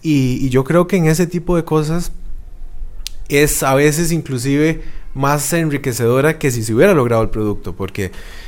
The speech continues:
cuando se llega a una etapa de éxito, qué bueno, pero cuando se llega a una etapa de éxito sin haber cometido errores,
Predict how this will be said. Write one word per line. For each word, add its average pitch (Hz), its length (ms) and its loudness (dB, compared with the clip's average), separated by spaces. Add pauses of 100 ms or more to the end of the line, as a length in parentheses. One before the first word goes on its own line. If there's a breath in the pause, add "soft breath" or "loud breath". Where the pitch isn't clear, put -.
(640 loud breath)
cuando 139 280 4
se 127 120 2
llega 151 240 6
a 180 40 8
una 180 180 6
etapa 175 340 2
de 165 80 6
éxito, 175 320 -4
qué 139 120 0
bueno, 139 320 4
pero 135 160 0
cuando 147 200 0
se 143 100 -2
llega 165 120 2
a 202 60 2
una 202 120 2
etapa 196 340 0
de 165 60 0
éxito 110 420 -6 (100)
sin 135 240 -4
haber 131 440 0
cometido 156 520 2
errores, 135 540 2